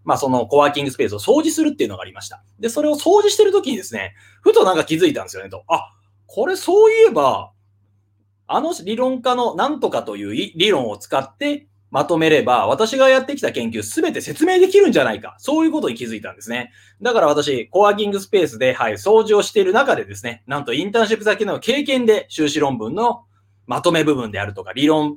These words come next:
的枠組みの部分を考えることができたということがありました。まあ、これ何かというとですね、まあ、要は非日常の経験ですよねと。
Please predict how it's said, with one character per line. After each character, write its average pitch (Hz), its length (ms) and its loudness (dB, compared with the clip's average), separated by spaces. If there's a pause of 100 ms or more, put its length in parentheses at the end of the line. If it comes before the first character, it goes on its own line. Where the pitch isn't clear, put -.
(160)
的 139 200 -6
枠 131 260 -2
組 156 140 2
み 151 60 0
の 147 100 4
部 151 120 4
分 123 200 -4
を 202 180 4
考 254 360 0
え - 20 4
る 392 80 2
こ 185 100 2
と 143 60 2
が 113 100 0
で 117 100 -4
き 117 40 -18
た 101 100 -6
と 104 80 -10
い 101 40 -8
う 98 40 -8
こ 113 100 -6
と 110 60 -4
が 95 180 -14
あ 107 60 -6
り 110 60 -8
ま 101 80 -6
し 98 80 -10
た。 - 160 -14 (440)
ま 214 80 -2
あ、 - 20 -12
こ 285 80 2
れ 330 60 -2
何 359 200 0
か - 120 4
と 185 80 0
い 151 60 4
う 143 40 4
と 139 80 -4
で 117 120 -6
す - 100 -14
ね、 123 180 -8 (220)
ま 240 120 0
あ、 180 80 2
要 269 140 2
は 139 220 4
非 - 120 -10
日 262 240 -2
常 156 120 0
の 107 100 -6
経 117 160 -4
験 120 160 -6
で 127 100 -6
す 131 120 -10
よ 87 80 -14
ね 95 100 -18
と。 - 80 -20